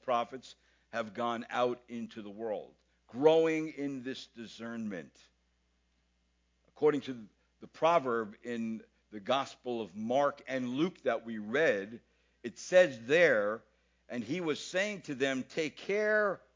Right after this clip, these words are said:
what you listen to.'" By your standard of measurement, it will be measured to you,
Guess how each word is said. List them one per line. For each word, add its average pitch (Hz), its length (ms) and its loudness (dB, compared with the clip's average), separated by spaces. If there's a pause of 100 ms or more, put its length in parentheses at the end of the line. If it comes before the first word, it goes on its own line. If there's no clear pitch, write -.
what 139 420 6
you 165 220 -4
listen 180 580 -2
to.'" 92 320 -6 (2500)
By 156 460 6 (260)
your 151 240 0
standard 190 520 0
of 127 140 0
measurement, 123 960 -2 (300)
it 123 60 -8
will 131 140 -10
be 123 180 -4
measured 135 560 2
to 110 100 -16
you, 82 320 -12